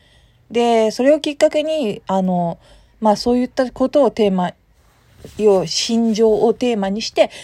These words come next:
歌を歌い始めるっていうことを始めて、で、ずっとそのデビュー曲っていうのは、あの、ライブハウスでデビューしたんですけど、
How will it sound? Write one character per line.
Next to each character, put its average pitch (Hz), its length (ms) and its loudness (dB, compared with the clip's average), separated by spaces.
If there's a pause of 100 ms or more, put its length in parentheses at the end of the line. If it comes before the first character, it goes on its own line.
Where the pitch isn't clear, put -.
歌 196 280 2
を - 20 0
歌 180 180 0
い 180 60 2
始 175 200 -6
め 180 100 -2
る 151 60 -6
っ - 20 -10
て - 240 -18
い - 40 -6
う - 20 -12
こ 196 120 -6
と 196 80 -2
を 180 40 0
始 165 200 -6
め 165 100 -6
て、 165 280 -8 (640)
で、 254 460 -2 (360)
ず 214 140 -6
っ 233 40 -6
と - 380 2 (220)
そ - 180 -4
の 220 380 2
デ 247 180 0
ビ 320 140 0
ュ 311 60 -2
ー - 20 -
曲 226 240 -6
っ - 20 -4
て - 160 -14
い - 80 -4
う 262 100 0
の 226 140 -2
は、 269 320 0 (120)
あ 185 140 -2
の、 165 360 -4 (800)
ラ 220 260 2
イ 220 60 0
ブ 214 100 -4
ハ 220 140 0
ウ 208 60 0
ス - 100 -12
で 175 100 -6
デ 190 160 0
ビ 185 60 -4
ュ - 0 -
ー - 20 -2
し - 80 -12
た 196 100 -4
ん 185 60 -2
で 180 80 -6
す - 80 -18
け 196 160 0
ど、 - 40 -10